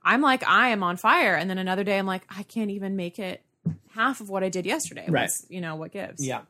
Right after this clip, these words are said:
Speaker 2: Okay, so bear with me now. So some of that's mental, and we
Speaker 1: Mm-hmm.
Speaker 2: understand that. And the more you train, the more mentally tough you become, and the more your body adapts. And part of that is something that is what I call is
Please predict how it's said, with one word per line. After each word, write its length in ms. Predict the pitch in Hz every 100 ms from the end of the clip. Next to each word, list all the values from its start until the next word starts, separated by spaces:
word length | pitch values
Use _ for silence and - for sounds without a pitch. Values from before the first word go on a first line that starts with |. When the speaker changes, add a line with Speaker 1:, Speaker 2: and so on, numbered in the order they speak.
| -
Speaker 2:
Okay, 200 | 165 160
so 140 | 151
bear 100 | 170 175
with 140 | 151
me 60 | 131
now. 140 | 120
So 100 | 131
some 160 | 127 202
of 40 |
that's 200 | 220 220
mental, 420 | 131 123 135 190 -
and 80 | 139
we 80 |
Speaker 1:
Mm-hmm. 20 | 139
Speaker 2:
understand 420 | 151 180 131 120
that. 180 | 120 151 -
And 300 | 147 135 131
the 60 |
more 200 | 131 131
you 140 | 147 214
train, 300 | - 143 147
the 40 |
more 200 | 135 135
mentally 400 | 131 120 120 143
tough 240 | 139 131 127
you 60 |
become, 260 | 143 143 131
and 40 |
the 60 | 127
more 120 | 127
your 80 | 123
body 180 | 120 123
adapts. 400 | 139 127 120 - _ _ _ _ _ -
And 140 | 165
part 240 | 180 208
of 80 | 285
that 240 | 180 156 151
is 280 | 151 131 -
something 380 | - 170 165 147
that 160 | 135
is 300 | - 139 127 123
what 160 | 131
I 180 | 127 139
call 320 | 147 143 131
is 300 | 135 123 113